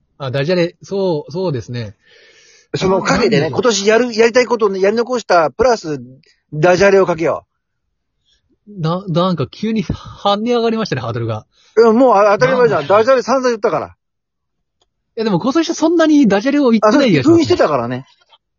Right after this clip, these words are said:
Speaker 1: まあそうですね。
Speaker 2: うん。
Speaker 1: 今年の
Speaker 2: だから一気にさ、もう言いたくて言いたくてしょうがないんだからさ、溜まってるもんを一気に出しまおう。はい、三、二、一、九。
Speaker 1: その友と、ちょっともと。違うな。これは違いますね。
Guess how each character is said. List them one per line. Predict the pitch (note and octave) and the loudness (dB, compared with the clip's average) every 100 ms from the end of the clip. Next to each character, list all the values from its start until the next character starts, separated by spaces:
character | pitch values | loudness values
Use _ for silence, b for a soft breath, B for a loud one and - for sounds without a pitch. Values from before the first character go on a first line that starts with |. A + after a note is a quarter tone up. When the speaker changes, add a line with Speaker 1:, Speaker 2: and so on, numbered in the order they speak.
| _ - | _ -10
Speaker 1:
ま | D3+ | -6
あ | |
そ | F#3 | -4
う | |
で | C3+ | -4
す | B2+ | -4
ね。 | A#2 G2+ - | -8 -6 0
Speaker 2:
う | |
ん。 | |
Speaker 1:
今 | C#3 B2 F#2+ | 2 2 0
年 | G#3 A3 | -6 -4
の | |
Speaker 2:
だ | G#3 | -2
か | F3 | 2
ら | A3 | 2
一 | A#3+ | 0
気 | B3+ | -2
に | G#3 | 0
さ、 | F3+ | 2
も | F3+ E3 | 2 0
う | |
言 | E3+ | -2
い | A#3 | -2
た | C4+ | -2
く | |
て | B3 | -4
言 | C4 | -6
い | |
た | |
く | B3+ | -4
て | |
し | G#3+ | 0
ょ | |
う | B3 | 0
が | |
な | D4 | 0
い | |
ん | |
だ | C4+ | -2
か | G#3+ | -2
ら | |
さ、 | G3+ | -4
溜 | - | -4
ま | B3 | 0
っ | D4+ | 0
て | - C#4 | 0 0
る | C4+ | 2
も | |
ん | B3+ | 4
を | F#3 | 2
一 | A#3+ A#3 | 0 -6
気 | A#3 | -6
に | F3 | -4
出 | C#3 E4+ | -2 -2
し | D4+ | -2
ま | D4 A3+ | 0 0
お | |
う。 | E3+ | 2
は | A#3 | 0
い、 | |
三、 | - D#4 F4+ D4+ | 2 2 0 0
二、 | C4+ A#3+ | 0 -2
一、 | G#3+ G3 - - | -6 -10 -10 -8
九。 | - F4+ B4+ A#4+ D#4 F#3+ - _ _ _ _ _ _ _ _ _ | -4 4 6 6 2 0 -4 _ _ _ _ _ _ _ _ _
Speaker 1:
そ | - - | -14 -4
の | B3 | -4
友 | C4 G#3 | -2 -4
と、 | C3+ G#2+ - - | -4 -10 -16 -6
ち | |
ょ | A3 | -4
っ | - | -2
と | C#3 | -4
も | A#2 | -2
と。 | D3+ F#2+ _ _ _ _ _ _ _ _ - | -4 -4 _ _ _ _ _ _ _ _ -8
違 | D#3+ | -6
う | |
な。 | D#3 C#3+ G2+ | -4 -4 -8
こ | - | -4
れ | F3 | -4
は | E3+ | -2
違 | |
い | E3+ | -2
ま | D#3+ | -4
す | A2+ | -8
ね。 | G2+ | -18